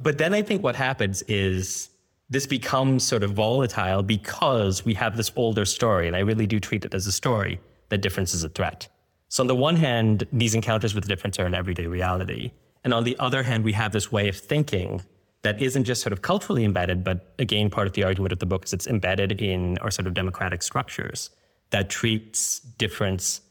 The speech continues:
as this threat. Um, and so it creates a sort of increasingly volatile situation when, when you bring those things together.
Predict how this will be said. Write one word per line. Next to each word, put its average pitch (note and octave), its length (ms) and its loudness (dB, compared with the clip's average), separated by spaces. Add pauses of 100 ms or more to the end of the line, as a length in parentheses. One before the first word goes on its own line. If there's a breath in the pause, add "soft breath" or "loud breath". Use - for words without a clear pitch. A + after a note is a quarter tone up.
(280)
as G2 440 0
this - 160 0
threat. - 440 -4 (680)
Um, F2+ 600 2
and A2+ 180 0
so G2+ 640 2 (720)
it C#3+ 160 -2
creates D3 300 2
a C#3 60 2
sort B2 180 2
of A2+ 140 -2 (220)
increasingly D3 580 2
volatile G#2+ 400 2
situation G#2+ 800 2
when, G2+ 420 4
when G#2+ 160 2
you G2+ 80 2
bring G2+ 220 2
those F#2 160 0
things F#2+ 200 -2
together. - 480 -2